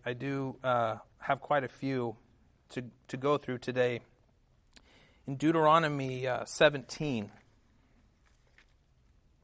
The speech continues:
Deuteronomy seventeen, beginning in verse eighteen, we have the laws concerning Israel's kings. This is given to Moses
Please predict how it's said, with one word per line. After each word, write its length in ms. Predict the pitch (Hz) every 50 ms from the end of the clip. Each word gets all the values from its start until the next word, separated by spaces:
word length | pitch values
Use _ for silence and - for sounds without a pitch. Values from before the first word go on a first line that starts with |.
| _ - - _ _ _ _ _ _ _ _ _ _ _ _ _ _ _ _ _
Deuteronomy 640 | - 143 143 139 135 135 131 135 139 139 135 131
seventeen, 960 | 120 - - - 139 135 135 127 127 - - - 139 131 127 123 123 120 113 113 _ _ _ _ _ _ _ _ _ _ _ _ _ _ _ _ _ _ _ _ _ _ _ _ _ _ _ _ _ _ _ _ _ -
beginning 460 | 131 127 127 135 135 143 139 131 127
in 120 | 120 120
verse 300 | 113 - 131 135 127 -
eighteen, 680 | 139 139 131 123 - - - 143 135 127 120 117 117 - - _ _ _
we 120 | - 131 127
have 240 | 123 147 143 135
the 80 | 127 131
laws 880 | 127 123 127 131 139 147 151 147 143 131 131 127 127 - - - - -
concerning 640 | - 143 120 - - - 147 143 139 135 127 127 123
Israel's 440 | 113 120 120 - 127 123 120 - -
kings. 580 | - - 139 113 117 117 113 - - - - _ _ _ _ _ _ _ _ _ -
This 200 | 127 113 - -
is 160 | 123 113 - - - _ _ _ _ - 139
given 460 | 117 139 139 139 135 135 135 139 139
to 140 | 135 - 135
Moses 760 | 127 123 127 123 127 120 - 135 135 139 147 147 - - -